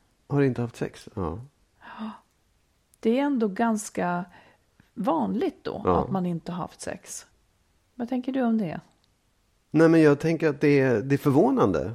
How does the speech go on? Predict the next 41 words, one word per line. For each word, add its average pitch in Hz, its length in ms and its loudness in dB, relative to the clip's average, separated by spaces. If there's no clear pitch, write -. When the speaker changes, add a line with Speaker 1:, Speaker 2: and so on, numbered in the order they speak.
Speaker 1:
eh, 101 680 -2
tycker 117 240 0
jag 101 300 -2
ändå. 104 280 0
Det, 170 220 2
och, 165 200 2
och 160 100 2
det 160 80 2
här 165 100 4
gällde 165 280 2
män, 165 460 0
i-, 139 140 -2
bara 143 260 0
män, 87 320 -2
inte 117 160 -4
Speaker 2:
Ja, 214 360 4
jag 196 100 -4
har 208 180 -2
inga 202 360 -4
andra 185 240 -4
siffror. - 340 -8
Det 170 100 -2
var 135 120 4
Speaker 1:
Nej. 127 80 6
Speaker 2:
män. 143 260 2
Speaker 1:
Ja, 156 80 2
men 175 180 0
vad 175 180 0
beror 156 400 0
det 294 80 0
på 82 220 -4
då? - 220 -6
Hur 156 180 -4
kan 151 180 -4
man, 147 240 0
hur 147 60 -6
fick 139 160 -6
man 135 120 0
veta 147 240 0
det? - 40 2
Speaker 2:
Ja, 294 280 0